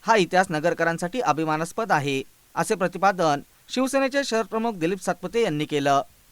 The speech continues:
राजमाता जिजाऊ जयंतीनिमित्त शिवसेनेच्या वतीने नगरमधील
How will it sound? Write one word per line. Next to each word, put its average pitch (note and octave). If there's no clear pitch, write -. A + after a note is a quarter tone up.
राजमाता E3+
जिजाऊ E3+
जयंतीनिमित्त E3
शिवसेनेच्या E3
वतीने D#3
नगरमधील C4